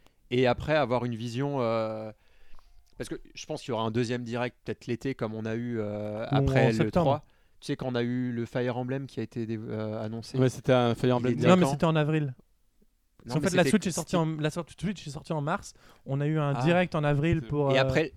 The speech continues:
Speaker 1: après le direct, est-ce qu'on a, après le,
Speaker 2: Ouais, on est en
Speaker 1: le,
Speaker 2: février, je crois, il
Speaker 1: après
Speaker 2: était.
Speaker 1: le direct de l'E trois, est-ce qu'on en a encore eu un l'été pour
Speaker 2: Non,
Speaker 1: nous
Speaker 2: c'était
Speaker 1: confirmer
Speaker 2: en sept-,
Speaker 1: des dates,
Speaker 2: c'était
Speaker 1: euh ?
Speaker 2: en septembre, octobre, je crois.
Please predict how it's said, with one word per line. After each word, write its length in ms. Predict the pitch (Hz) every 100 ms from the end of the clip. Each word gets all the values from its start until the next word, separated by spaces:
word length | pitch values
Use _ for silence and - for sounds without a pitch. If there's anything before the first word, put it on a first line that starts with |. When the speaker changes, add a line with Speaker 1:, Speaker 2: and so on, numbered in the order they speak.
| -
Speaker 1:
après 220 | 127 147
le 60 | 135
direct, 340 | 139 160 -
est-ce 100 | 131
qu'on 140 | 135
a, 60 | 123
après 300 | 120 - 143
le, 120 | 139
Speaker 2:
Ouais, 60 | 156
on 160 | 180
est 40 | 208
en 60 | 147
Speaker 1:
le, 40 |
Speaker 2:
février, 360 | 139 180 185 175
je 80 |
crois, 120 | - 139
il 60 |
Speaker 1:
après 160 | 131 151
Speaker 2:
était. 40 |
Speaker 1:
le 20 | 131
direct 240 | 147 131
de 60 | 139
l'E 120 | 139
trois, 200 | - 151
est-ce 100 | -
qu'on 100 | 131
en 80 | 127
a 40 |
encore 300 | 139 139 135
eu 100 | 139
un 80 | 151
l'été 260 | 143 - 160
pour 160 | 135
Speaker 2:
Non, 100 | 151
Speaker 1:
nous 40 | 160
Speaker 2:
c'était 140 | 147
Speaker 1:
confirmer 240 | - 151 147
Speaker 2:
en 20 |
sept-, 140 | 135
Speaker 1:
des 40 | 120
dates, 200 | 151 151
Speaker 2:
c'était 120 | 139
Speaker 1:
euh ? 120 | 131 127
Speaker 2:
en 40 |
septembre, 400 | 139 147 156 143
octobre, 240 | 135 151
je 60 | -
crois. 160 | 127